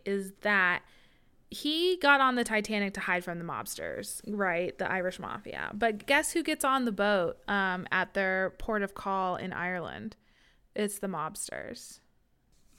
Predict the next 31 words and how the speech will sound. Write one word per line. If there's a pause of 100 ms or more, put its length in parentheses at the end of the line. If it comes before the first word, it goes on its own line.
(340)
Um,
Patty
has
this
moment
where
he's
like,
"I (100)
think (120)
I-,
Ireland
is
calling
to
me. (400)
I'm
just
gonna
sneak
off
the
boat
now.
I'm
gonna
get
on
this
little
porter.